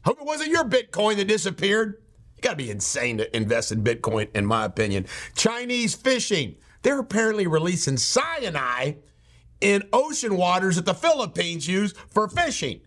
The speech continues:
What the F? I swear to God, China is evil. They're the new Stalinites, the new Hitlers.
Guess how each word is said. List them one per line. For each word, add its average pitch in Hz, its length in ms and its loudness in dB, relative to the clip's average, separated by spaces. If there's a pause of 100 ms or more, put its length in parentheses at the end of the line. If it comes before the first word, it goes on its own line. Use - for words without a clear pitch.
(520)
What - 220 2
the 277 180 0
F? 330 340 -2 (720)
I - 40 0
swear 214 200 -6
to 165 60 -4
God, 151 260 -4
China 196 500 -2
is 147 300 -2
evil. 156 480 -2 (500)
They're 165 140 4
the 180 100 -2
new 180 160 0
Stalinites, 180 1160 -2 (1000)
the 143 80 2
new 208 180 0
Hitlers. 180 680 -6